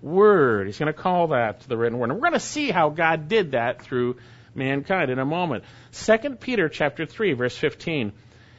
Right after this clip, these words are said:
"And regard the patience of our Lord to be salvation." Hey, why isn't God coming and bringing the judgment that he has promised for, for sin and sinners?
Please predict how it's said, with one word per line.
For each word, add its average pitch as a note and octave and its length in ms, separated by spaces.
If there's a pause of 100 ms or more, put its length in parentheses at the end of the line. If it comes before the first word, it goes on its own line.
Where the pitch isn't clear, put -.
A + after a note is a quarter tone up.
(400)
"And D#3 160
regard D#3 440
the - 80
patience F#3 440
of G3+ 120
our G#3+ 120
Lord D3 200
to F#3 80
be G#3 100
salvation." A3+ 640
Hey, F#3+ 220 (220)
why F#3 320
isn't G#3 340
God E3 400
coming A3+ 460
and D#3+ 280
bringing G3 440
the C#3 100
judgment F#3+ 560
that C#3 160
he C#3 100
has B2+ 160
promised G#3 600
for, D3 180
for - 380
sin A3+ 280
and G3+ 120
sinners? G3+ 420